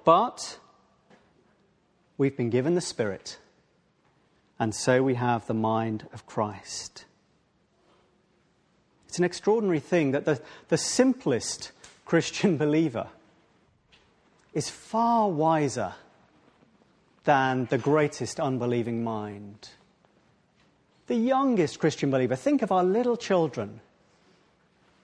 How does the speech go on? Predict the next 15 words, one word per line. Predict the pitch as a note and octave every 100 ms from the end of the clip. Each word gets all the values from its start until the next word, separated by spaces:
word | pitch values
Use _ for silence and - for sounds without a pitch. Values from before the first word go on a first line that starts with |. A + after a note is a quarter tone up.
| _ _ _
In | E3+ E3
God's | A3 B3+ D3
eyes, | C3+ B2+
th-, | -
th-, | - G#3 F#3 G3+
that | A#3 A#3
word | A3+ A#3+
at | F#3
the |
beginning | D#3+ D#3+ F3 G#3+ G3+
of | E3+
verse | F#3 F3+
six, | A#3 A3+ - - - - _
they're | G#3+
mature | A3 A3+ - - C#4+ B3 A#2+ G2